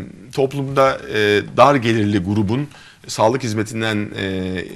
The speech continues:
eşit oranda yararlanabilmesi için geliştirdiğimiz bir karttır bu. Bu kartı biz Ataşehir'in bütün mahallelerinde envanter çalışması yaparak belli gelir gruplarını belirleyeceğiz. O gelir gruplarının, e, e, hepsine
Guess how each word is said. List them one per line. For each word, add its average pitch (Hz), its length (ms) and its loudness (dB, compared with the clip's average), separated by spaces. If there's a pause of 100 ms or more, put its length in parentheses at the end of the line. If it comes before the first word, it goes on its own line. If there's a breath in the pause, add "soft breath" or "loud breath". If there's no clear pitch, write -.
(280)
eşit - 380 -8
oranda 101 360 0
yararlanabilmesi 98 840 -2
için 98 160 -10
geliştirdiğimiz 101 680 -6
bir 123 200 -4 (160)
karttır 90 500 -4
bu. 147 180 -8 (280 loud breath)
Bu 170 80 -10
kartı 147 540 0
biz 127 320 -4
Ataşehir'in 117 460 -2
bütün 117 160 -8
mahallelerinde 92 560 -4
envanter 104 460 -4
çalışması 82 440 -8
yaparak 104 340 -6 (420 loud breath)
belli 131 220 2
gelir 127 240 4
gruplarını 101 580 -2
belirleyeceğiz. 113 680 -4 (260 soft breath)
O 143 140 -4
gelir 160 180 2
gruplarının, 123 720 -4 (400 soft breath)
e, 101 260 -2 (240)
e, 95 300 -4 (640)
hepsine 139 600 -2